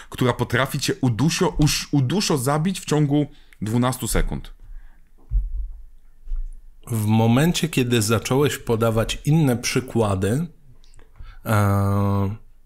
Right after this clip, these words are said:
Speaker 2: dobrych slasherów, musiałem się z tobą zgodzić, bo jasne, mamy te jakieś progi, mamy te jakieś, e, priorytety i to, jak się mniej więcej plasuje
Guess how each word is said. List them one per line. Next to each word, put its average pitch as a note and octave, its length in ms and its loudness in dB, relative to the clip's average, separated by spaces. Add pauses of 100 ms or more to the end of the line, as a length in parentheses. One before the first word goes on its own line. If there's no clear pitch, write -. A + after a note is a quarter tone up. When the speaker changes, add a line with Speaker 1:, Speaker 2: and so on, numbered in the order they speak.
(380)
Speaker 2:
dobrych A2+ 640 0
slasherów, - 760 -4 (1800)
musiałem C3+ 800 4
się C3+ 140 0
z - 80 -2
tobą B2 300 4
zgodzić, A#2+ 500 4
bo A#2 420 4
jasne, A2+ 580 2 (340)
mamy C3 420 6
te A2 460 2 (280)
jakieś A2 540 0
progi, A2 560 0
mamy G#2+ 320 2
te G#2+ 180 0
jakieś, G2+ 640 -2 (360)
e, G#2+ 220 2
priorytety A#2 1080 2
i G#2+ 180 -4
to, A#2 280 0
jak A2+ 300 2
się A2 360 2
mniej B2 440 6
więcej A#2+ 400 2
plasuje A2 720 2